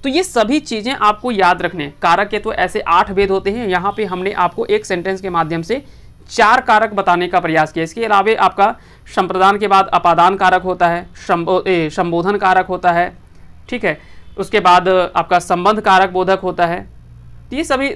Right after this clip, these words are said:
चीज़ें आपको, ए, पता होगा इसके बारे में, और अगर नहीं पढ़ा है तो जल्द ही आपको कारक के, कारक पे आपको सेपरेट वीडियो दिया जाएगा। और ग्रामर पार्ट तो अभी हमारा बचा हुआ है, ग्रामर पार्ट अभी शुरुआत नहीं हुआ है। जब आप एक बार ग्रामर पार्ट पढ़ लेंगे पूरा,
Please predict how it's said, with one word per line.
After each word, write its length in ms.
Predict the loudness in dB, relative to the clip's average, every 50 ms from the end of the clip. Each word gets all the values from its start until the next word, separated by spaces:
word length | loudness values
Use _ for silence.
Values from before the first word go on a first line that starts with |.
| -10 -12
चीज़ें 260 | -8 -8 -6 -4 -4 -2
आपको, 380 | 0 -2 -2 -2 -4 -8 -8 -8 -14 -20 -20 -20 -20 -20 -20 -20 -20 -20 -20 -20 -20 -18 -12 -6
ए, 240 | -4 -2 0 0 0
पता 220 | 0 0 2 4 4
होगा 260 | 4 4 4 4 2
इसके 200 | 2 2 -2 0 2
बारे 220 | 4 4 4 2
में, 100 | -2 0
और 160 | 2 2 2 2
अगर 200 | 4 2 0 0
नहीं 220 | 0 -2 -2 0
पढ़ा 240 | 0 0 2 4 4
है 140 | 2 2 -2 -2 -2
तो 80 | -2 0
जल्द 260 | 2 2 2 2 2
ही 60 | 4
आपको 240 | 2 2 2 2 -2 0
कारक 360 | 2 4 4 4 4 2 -2 -2
के, 140 | -2 -2 -2 -4 -10 -20 -20 -10 -2
कारक 300 | 2 2 2 2 0 0
पे 60 | 0 2
आपको 260 | 2 2 2 0 -6
सेपरेट 440 | -4 -2 -4 -4 -2 0 -2 -2 -2 -2
वीडियो 440 | -4 -4 -2 -2 -4 -4 -4 -8 -10 -12
दिया 240 | -8 -4 -2 0 0 0
जाएगा। 360 | 0 0 0 -2 -2 -6 -6 -12 -20 -20 -20 -20 -20 -18 -10 -4
और 360 | -2 0 0 0 -2 -4 -6 -20 -20 -20 -20 -18 -12
ग्रामर 380 | -6 0 2 4 4 4 2 2
पार्ट 240 | 4 4 4 4 4
तो 80 | 0 -4
अभी 120 | -2 -2
हमारा 260 | -2 0 2 2 2 2
बचा 280 | 0 -2 -2 0 0
हुआ 180 | 2 2 2 2
है, 120 | 0 0
ग्रामर 300 | 0 0 0 2 2 0
पार्ट 200 | 2 2 0 0
अभी 140 | 0 -6 -8
शुरुआत 400 | -8 -6 -6 0 2 2 2 0
नहीं 100 | -2 -4 -2
हुआ 160 | -2 -2 -2
है। 160 | -4 -6 -6
जब 180 | -4 -2 2 2
आप 120 | 2 2
एक 140 | 0 -4 -2
बार 140 | -2 -2 0
ग्रामर 320 | 0 0 0 0 0 -2
पार्ट 220 | 0 2 2 0 0 -2 -4
पढ़ 120 | -2 0
लेंगे 260 | 0 0 0 -2 -2 -4
पूरा, 240 | -4 -4 -4 -4